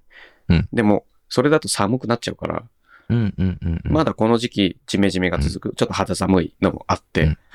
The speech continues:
Speaker 2: 除湿、今年こそ除湿機デビューしてやろうと思って除湿機買っておいたんですよ。
Speaker 1: おー。はいはいはいはい。
Speaker 2: で、こう、六月頭ぐらいからさ、部屋に設置してさ、
Speaker 1: うん。
Speaker 2: 雨が降ったら動かすみたいな。
Speaker 1: うんうんうん。
Speaker 2: こう、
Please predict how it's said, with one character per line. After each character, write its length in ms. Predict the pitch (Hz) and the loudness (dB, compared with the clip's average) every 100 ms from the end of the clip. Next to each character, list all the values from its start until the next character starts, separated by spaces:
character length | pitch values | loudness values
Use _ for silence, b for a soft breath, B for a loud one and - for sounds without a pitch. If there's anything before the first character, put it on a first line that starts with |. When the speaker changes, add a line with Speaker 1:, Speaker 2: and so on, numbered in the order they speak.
| b b _ | b b _
Speaker 2:
除 140 | - 92 | -2 -2
湿、 160 | - | -4
今 140 | - 92 | -6 -2
年 140 | 113 | 0
こ 100 | - | 0
そ 120 | 117 92 | -4 -4
除 160 | 90 | -4
湿 160 | - - | -4 -6
機 100 | 95 | 0
デ 100 | 104 | 0
ビ 80 | 101 | -2
ュ 20 | |
ー 20 | |
し 80 | - | -6
て 60 | |
や 60 | 87 | -6
ろ 80 | - | -6
う 20 | |
と 80 | - | -12
思 60 | - | -14
っ 20 | |
て 80 | - | -10
除 160 | - | -6
湿 160 | - - | -4 -6
機 100 | - | -8
買 180 | - 98 | -2 0
っ 40 | |
て 60 | 185 | 2
お 80 | 131 | 2
い 40 | |
た 60 | 85 | 0
ん 60 | |
で 60 | 78 | -4
す 80 | 76 | -6
よ。 40 | |
Speaker 1:
お 20 | 73 | -6
ー。 640 | 71 - - _ - 95 | -8 -14 -20 _ -2 2
は 80 | 87 | 2
い 60 | |
は 180 | 82 - | 0 -6
い 40 | - | -6
は 60 | |
い 0 | - | -8
は 60 | 78 | -4
い。 20 | |
Speaker 2:
で、 100 | 101 | -4
こ 340 | - 87 82 - | 0 0 0 -8
う、 40 | _ - | _ 0
六 180 | 98 107 | 0 0
月 160 | 101 | -2
頭 280 | 98 - 101 | -4 -2 0
ぐ 80 | 95 | -2
ら 60 | |
い 40 | 87 | -4
か 80 | 92 | -10
ら 60 | |
さ、 220 | - 82 - | -10 -14 -8
部 80 | 92 | -4
屋 100 | 85 | -4
に 100 | 85 | -6
設 200 | - - | -10 -4
置 80 | 82 | -4
し 60 | 76 | -4
て 80 | 76 | -6
さ、 240 | - - _ _ | -10 -10 _ _
Speaker 1:
う 40 | |
ん。 20 | b b - | b b -2
Speaker 2:
雨 180 | 101 | 0
が 80 | - | 0
降 100 | - | -4
っ 20 | |
た 180 | - 113 | -4 -2
ら 120 | 98 - - | -4 -6 -6
動 160 | 92 - | -4 -4
か 140 | - | -6
す 100 | - | -8
み 80 | - | -14
た 100 | 104 | -16
い 40 | |
な。 100 | - - _ B B | -16 -20 _ B B
Speaker 1:
う 40 | 95 | 0
ん 40 | |
う 20 | |
ん 260 | 80 76 - - | 0 -4 -12 -16
う 20 | |
ん。 80 | 87 - - _ | -18 -20 -20 _
Speaker 2:
こ 300 | - - | -14 -12
う、 40 | - | -10